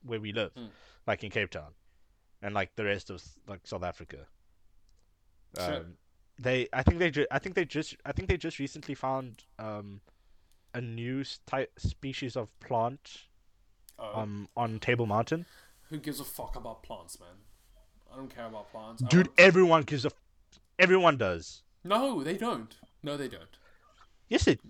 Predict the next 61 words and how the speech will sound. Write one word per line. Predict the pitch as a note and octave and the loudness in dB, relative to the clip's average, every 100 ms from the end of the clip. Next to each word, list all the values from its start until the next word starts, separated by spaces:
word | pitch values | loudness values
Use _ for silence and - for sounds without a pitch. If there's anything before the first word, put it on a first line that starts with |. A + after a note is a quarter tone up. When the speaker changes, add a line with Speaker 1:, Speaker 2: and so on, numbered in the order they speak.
| - - _ - - _ - | -20 -20 _ -20 -20 _ 0
Speaker 1:
Listen, | C#3+ E3 - F#2+ | 6 6 6 -2
Speaker 2:
No, | F#2 | -4
they | B2+ | -10
don't. | B2+ B2 | -8 -8
Speaker 1:
if | - | 4
it, | C3 A#2+ _ _ | 4 4 _ _
listen, | B2+ C3+ F#3+ | 0 0 -4
if | D2+ A2+ | -8 -2
it, | C#3+ - - | -2 -2 -2
if | D3 - | 0 2
it | |
gets | C3 C3 | 4 4
Speaker 2:
I | C#3+ | 6
Speaker 1:
you | |
Speaker 2:
respect | - G#2 | 6 6
Speaker 1:
high, | F#2+ | 6
Speaker 2:
them | F#2+ | 4
Speaker 1:
then | F#2+ | 0
Speaker 2:
as | - | 0
Speaker 1:
people | A#2+ G#2 | 0 0
are | |
gonna | G2 | -2
Speaker 2:
species. | F#2+ - | -2 -2
Speaker 1:
wanna | F2+ | -4
pay. | - F2+ - - - | -2 -4 -4 -12 4
People | F3+ E3+ | 8 10
are | D#3 | 10
gonna | C#3 | 8
pay | C3+ C3+ | 6 4
for | G#2 | 2
it. | F#2 - - - | -2 -4 -14 2
If | |
it | C#3+ | 4
gets | D3 - | 4 2
you | D3 | 6
high, | E3 F3+ - | 6 4 -2
people | F3 | 0
are | G3 | 0
gonna | G3 | 4
pay | A3+ | 4
for | D4+ | 4
it. | F2+ - - - - - - | -2 -8 -18 -20 -20 -20 -10
Speaker 2:
Dude, | F3+ F3+ | -4 -2
oh | D3+ F3 | 2 2
my | E3 | 2
god, | D#3+ C#3+ | 2 0
some | C3+ E3 D3 | 0 -2 -2
new | D3+ | -2
kind | D3+ D3+ | 0 0
of | C#3+ | -2
drug. | B2+ C3 C#3 - - - | -2 -4 -4 -10 -20 -4
Imagine, | D3+ E3+ G#3+ - | -2 -2 -4 -6
oh, | - - | -8 -8
dude, | - A2+ F#2+ - - - - | -10 -12 -12 -18 -20 -20 -10
then | - | -4
we | D#3+ | 0
get | D#3+ F3+ | 4 2
a | |
new | D#3 D#3+ E3 D#3+ | 2 0 0 0
drug | C#3+ C#3+ B2+ | 2 0 0
war. | A#2 G2+ G2+ | -6 -8 -10